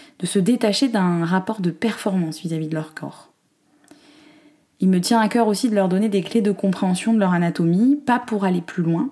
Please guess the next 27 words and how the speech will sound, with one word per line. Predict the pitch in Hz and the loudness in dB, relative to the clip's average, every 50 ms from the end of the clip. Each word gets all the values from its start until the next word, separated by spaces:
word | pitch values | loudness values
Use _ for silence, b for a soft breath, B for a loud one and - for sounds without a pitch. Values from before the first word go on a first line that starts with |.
| - - | -4 -2
mais | 185 180 175 | -2 -2 -2
pour | 170 - - 233 226 233 | -2 -4 -6 -4 -4 -2
viser | 196 208 202 190 247 262 | -2 -2 -2 0 2 2
les | 247 220 190 | 2 2 2
justes | 175 185 226 269 262 - - | 2 2 2 0 0 0 -2
ressentis | 226 196 202 190 - 196 190 - - 190 | -2 0 -2 -4 -4 -4 -6 -4 -6 -8
pour | - 208 196 180 180 | -4 -4 -2 -2 -2
eux. | 165 - - - - B B B B B B B B B B B B B B B B B B B | -2 -4 -12 -14 -18 B B B B B B B B B B B B B B B B B B B
Je | - 180 | -2 0
les | 175 160 | 0 2
invite | 185 190 196 214 214 202 | 2 2 2 2 0 0
en | 190 | 0
fait | 180 - 262 262 220 | 0 0 0 0 0
à | 190 175 | 0 0
se | 156 | 0
détacher | 156 214 254 254 254 226 202 - 226 220 | 0 -2 0 0 0 0 0 0 0 2
de | 185 | 2
la | 196 185 | 0 0
forme | - 202 196 190 | 0 0 0 2
de | 185 | 2
la | 180 175 170 | 2 0 0
posture | - 165 156 - - - - 214 226 254 262 - - - - - | -2 -4 -6 -6 -8 -10 -8 -6 -4 -4 -4 -6 -8 -12 -6 -4
et | 185 175 | -2 -2
chercher | - - 196 190 - 233 | -2 -2 -2 -2 -2 -2
seulement | 226 - - - 254 240 240 240 240 240 | -2 -2 -2 -2 2 4 4 4 4 4
les | 214 196 | 2 2
bénéfices | 165 196 214 202 196 185 - - 185 196 226 - - - - - | 2 2 2 2 2 0 -2 -4 -8 -8 -6 -6 -8 -8 -10 -10